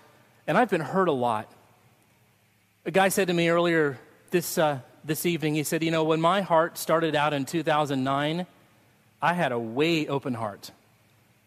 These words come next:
But then I lost my job and my family stuff, and I have a closed heart now."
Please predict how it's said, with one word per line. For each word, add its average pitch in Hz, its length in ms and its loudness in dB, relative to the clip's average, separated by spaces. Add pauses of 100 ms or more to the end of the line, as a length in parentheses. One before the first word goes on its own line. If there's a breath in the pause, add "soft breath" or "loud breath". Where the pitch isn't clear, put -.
(160)
But 139 80 -6
then 160 120 2
I 147 40 2
lost 151 260 2
my 123 120 -2
job 175 500 2
and 127 100 -6
my 120 120 -4
family 170 400 -2
stuff, 170 460 0 (280)
and 131 180 -2
I 160 140 0
have 165 220 0
a 131 100 0
closed 165 540 -2
heart 147 280 0
now." 101 240 -10